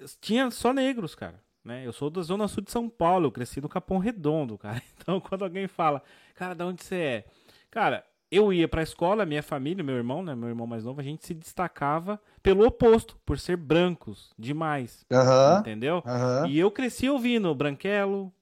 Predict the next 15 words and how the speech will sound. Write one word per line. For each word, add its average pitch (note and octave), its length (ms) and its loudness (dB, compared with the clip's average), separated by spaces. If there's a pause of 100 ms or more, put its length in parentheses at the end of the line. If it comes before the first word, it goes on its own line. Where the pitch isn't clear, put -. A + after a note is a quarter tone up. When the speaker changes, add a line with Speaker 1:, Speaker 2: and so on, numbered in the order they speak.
(220)
Speaker 1:
alemão, F#3 720 0 (540)
"E F3 80 2
aí, G#3 120 6
ô F#3+ 80 4
branquelo, E3+ 520 0
ô G3 140 2
alemão, G#3+ 340 2
chega F#3+ 260 -4
aí", F#3+ 380 -2
e C3+ 60 -12
não C#3 80 -12
sei F3+ 140 -4
o E3+ 40 -4
quê. D3+ 180 -4 (600)
Cara, E3+ 360 -2